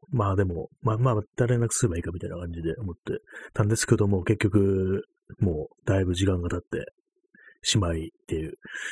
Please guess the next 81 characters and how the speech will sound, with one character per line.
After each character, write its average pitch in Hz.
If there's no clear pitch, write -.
感 98
じ 90
に 90
な 92
っ -
て -
る 82
ん -
で -
す -
よ -
ね。 -
そ -
の 131
ね、 120
友 107
達 104
の 107
こ 104
と 90
を -
急 101
に 98
思 98
い 95
出 90
し -
て、 80
な 117
ん 104
か、 85
な 95
ん 92
か 80
ね、 82
な 110
ん 95
か 95
妙 104
に 87
く-、 117
暗 104
い -
気 117
持 98
ち -
に 113
な -
り 110
ま 90
し -
た -
ね。 -
そ -
れ -
で。 -
あ 98
の 107
時、 104
ま 82
あ、 -
も 110
っ -
と -
し -
つ -
こ 123
く 90
連 107
絡 113
し -
て -
お 101
け 92
ば 80
よ 78
か 80
っ -
た -
か 82
な、 85